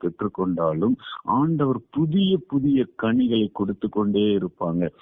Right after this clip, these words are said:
நம்ம இன்றைக்கு நாம் வாசித்தது அந்த, பாருங்க, "அவைகளுக்கு பாயும் தண்ணீர் பரிசுத்த ஸ்தலத்திலிருந்து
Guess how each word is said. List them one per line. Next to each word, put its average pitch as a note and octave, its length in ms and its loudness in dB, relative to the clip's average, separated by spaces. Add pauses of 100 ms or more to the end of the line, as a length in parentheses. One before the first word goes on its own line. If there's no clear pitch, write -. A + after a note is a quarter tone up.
(160)
நம்ம F#2+ 220 2
இன்றைக்கு G#2+ 360 0
நாம் F#2+ 220 0
வாசித்தது G2 520 0
அந்த, F2 200 -2
பாருங்க, F#2 480 0 (240)
"அவைகளுக்கு G2 600 0
பாயும் D3+ 580 0
தண்ணீர் B2 560 0 (260)
பரிசுத்த D#3 520 0
ஸ்தலத்திலிருந்து B2+ 720 0